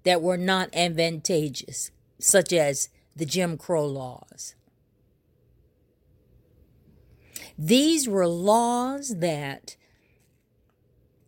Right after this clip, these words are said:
for the most part, the church,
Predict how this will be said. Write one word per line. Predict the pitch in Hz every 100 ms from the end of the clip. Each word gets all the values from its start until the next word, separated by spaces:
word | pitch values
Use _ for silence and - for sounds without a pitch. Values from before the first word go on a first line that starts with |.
| _ _ _ _ _ _ _ _ _ -
for | - 214
the | 202
most | 214 254 349 - -
part, | - 156 156 175 180 - _ _ _ _ _ _ _ _ _ _ _ _ _ _ _ _ _ _ _ _ _ _ _ -
the | 190
church, | - - 302 262 - - - -